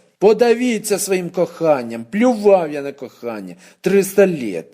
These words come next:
З ненавистю цідив я крізь зуби і плентався займати свої ворожі позиції. І коли Стьопа Карафолька тільки вимовив слово про ту єгипетську піраміду,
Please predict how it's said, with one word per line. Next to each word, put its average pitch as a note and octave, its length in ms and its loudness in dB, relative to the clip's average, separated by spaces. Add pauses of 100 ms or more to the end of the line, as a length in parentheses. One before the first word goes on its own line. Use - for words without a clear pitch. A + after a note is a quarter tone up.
(240)
З A#2+ 180 -4
ненавистю C#3 640 -2
цідив B2 360 -6
я A2+ 120 -6
крізь A2+ 320 -8
зуби F#3+ 520 -4
і G#3 120 -8
плентався C#3+ 800 -4
займати G#2+ 540 -8
свої F#2+ 320 -10
ворожі F2+ 400 -10
позиції. D#2 640 -16 (140)
І C3 100 -8
коли A3+ 280 0
Стьопа G#3+ 440 0
Карафолька E3 720 -4
тільки D#3 360 -6
вимовив D#3 520 -4
слово C#3 360 -2
про A#2 200 -8
ту - 140 -12
єгипетську G#2+ 680 -10
піраміду, E3 640 -10